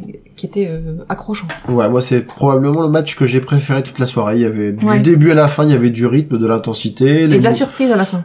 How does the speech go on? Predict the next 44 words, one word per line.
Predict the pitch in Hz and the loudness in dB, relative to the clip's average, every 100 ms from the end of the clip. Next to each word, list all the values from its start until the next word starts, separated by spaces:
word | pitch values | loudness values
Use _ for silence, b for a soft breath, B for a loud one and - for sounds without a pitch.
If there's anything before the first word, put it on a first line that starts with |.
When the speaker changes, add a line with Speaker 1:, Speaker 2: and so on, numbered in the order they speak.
| - | -4
Speaker 2:
Ouais, | 113 135 202 202 | 0 2 4 4
mais, | 151 135 131 127 120 110 | 4 4 4 0 -4 -4
euh, | |
de | 131 | 0
la | 151 | 0
surprise, | 156 - 196 180 | 0 0 0 2
mais | 156 190 | 2 2
en | 175 | 2
même | 160 147 | 0 0
temps, | 165 | 0
les, | 165 127 123 | 4 4 4
les | 127 | 2
coups | 127 160 165 | 0 0 2
étaient | - 139 | 2 2
logiques. | 139 147 135 147 | 4 4 4 0
Enfin, | - 117 | 0 0
il | |
y | 113 | 0
avait | 107 131 | 0 0
une | 120 | -2
construction | 123 117 120 104 - 131 127 | -6 -6 -6 -6 -4 -2 -2
intelligente | 113 113 110 120 | -2 -2 -2 -2
du | 117 | 0
match. | 101 98 - B B B B | -2 -4 -12 B B B B
Donc | 113 - | -12 -6
franchement, | 120 - 175 185 - _ _ - - | -6 -2 0 -2 -8 _ _ -20 -6
prenant, | 180 156 143 151 | 0 2 2 2
très | 156 170 | 0 2
bien | 147 135 | 4 2
fait, | - 117 120 | 0 0 2
bien | 127 151 | 2 2
exécuté, | 135 123 123 120 113 113 143 B B B B - | 2 0 -2 -2 0 0 -2 B B B B -8
avec, | 98 101 117 117 | -4 0 0 0
euh, | 120 107 104 | 0 0 0
quatre | 156 151 | -2 0
catcheuses | 147 143 131 117 | -2 0 0 0
au | |
top, | 98 127 147 | 0 -2 0
euh, | 110 104 98 95 | -4 -2 -2 0
j'ai | 139 | 0
pris | 143 | 0
mon | 147 | -2
pied. | 110 - - B B B B 359 | -4 -10 -16 B B B B -8
Speaker 1:
Ouais, | 285 | -8